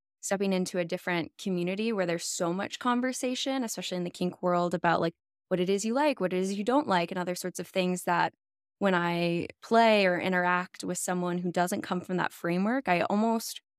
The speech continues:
feel like we're speaking different languages. Like, I'll wanna have an open conversation about what we're, we do or explore, and they will say,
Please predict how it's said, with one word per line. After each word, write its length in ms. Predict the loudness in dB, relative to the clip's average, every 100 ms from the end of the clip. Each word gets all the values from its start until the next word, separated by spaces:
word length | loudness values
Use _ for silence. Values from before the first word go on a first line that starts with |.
| _ _ _ _ _
feel 180 | 2 4
like 160 | 4 2
we're 100 | -4
speaking 420 | -4 -4 0 0
different 320 | 0 -4 -2
languages. 720 | -2 0 -2 -4 -6 -6 -4 -2
Like, 180 | 0
I'll 280 | 4 6 6
wanna 180 | 4 2
have 220 | 2 0
an 100 | 0
open 320 | -2 -2 -2
conversation 560 | -2 -4 -4 -4 -4 0
about 180 | 2 4
what 220 | 2 2
we're, 300 | 0 0 -2
we 180 | -2 -4
do 340 | -2 -2 0
or 120 | 0 -2
explore, 400 | -6 0 2 2
and 140 | 2
they 100 | -2
will 140 | -4
say, 280 | -2 -2 -2